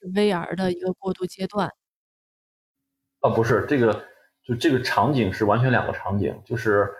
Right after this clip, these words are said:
Speaker 2: 你的，对，这两个之间，就从场景上看，这两个之间是没法互相替代的。
Speaker 1: 嗯。
Speaker 2: 你刚说的，我虚拟，我虚拟现实是所有东西都是假的，那我走在，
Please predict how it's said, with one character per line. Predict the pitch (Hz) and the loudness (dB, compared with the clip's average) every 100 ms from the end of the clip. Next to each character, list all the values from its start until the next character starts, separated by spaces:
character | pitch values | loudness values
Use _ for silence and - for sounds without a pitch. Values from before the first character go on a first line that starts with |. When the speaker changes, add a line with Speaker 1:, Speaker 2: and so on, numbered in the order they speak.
| - _ _ - | -20 _ _ -4
Speaker 2:
你 | 113 | 0
的， | 120 127 113 - _ _ _ _ | 4 4 4 0 _ _ _ _
对， | 127 120 | -2 2
这 | 175 | 4
两 | 113 | 4
个 | 107 | 2
之 | 127 | 2
间， | 147 147 - - _ | 2 2 0 -10 _
就 | 131 | -6
从 | 123 139 | 0 0
场 | - 120 196 | 2 2 4
景 | 123 | 2
上 | 95 | 0
看， | - 98 98 | 0 0 2
这 | |
两 | 127 101 | 2 2
个 | |
之 | 110 | 0
间 | 127 | 0
是 | 123 - _ | -2 -8 _
没 | 107 117 | 0 2
法 | 135 95 | 2 0
互 | - | -2
相 | 104 98 | -2 -2
替 | - | 0
代 | 92 | 0
的。 | 60 - - _ _ _ 202 | 0 -2 -10 _ _ _ -8
Speaker 1:
嗯。 | 190 185 | -4 0
Speaker 2:
你 | 127 | 2
刚 | 139 | 4
说 | 147 | 4
的， | 139 117 | 4 2
我 | 117 113 | 4 2
虚 | 113 - | 2 -2
拟， | 175 127 85 - _ | 0 0 -2 -6 _
我 | 113 104 | 0 2
虚 | - 180 160 | 0 -2 0
拟 | 104 | 0
现 | 143 120 | 2 0
实 | 104 90 85 | 0 -2 -2
是 | - 107 | 2 0
所 | - 107 135 | 2 2 2
有 | |
东 | 120 117 | 4 2
西 | |
都 | 113 | 2
是 | 113 | 2
假 | - - | 0 -2
的， | 57 - - _ _ _ _ - | -6 -6 -12 _ _ _ _ 0
那 | 147 | 2
我 | 143 175 | 4 4
走 | |
在， | 127 | 4